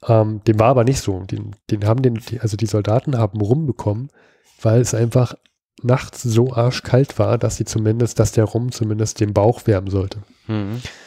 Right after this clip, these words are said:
Speaker 1: Und, ähm, ja, ein paar, äh, Leute haben dann auch einfach mal sich eine Flasche Rum mal ge-, ge-, na, geklaut,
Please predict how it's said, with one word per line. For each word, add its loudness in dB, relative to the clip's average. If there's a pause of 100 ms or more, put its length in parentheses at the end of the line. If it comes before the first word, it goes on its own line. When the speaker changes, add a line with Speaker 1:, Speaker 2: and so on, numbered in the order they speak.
(220)
Speaker 1:
Und, -4
ähm, -2
ja, 6
ein 0
paar, 2 (680)
äh, 6 (880)
Leute 4
haben 2
dann -2
auch -2
einfach -2
mal 2 (880)
sich -2
eine 2
Flasche 0
Rum 0
mal 4
ge-, -6 (120)
ge-, -2 (440)
na, 0 (280)
geklaut, 0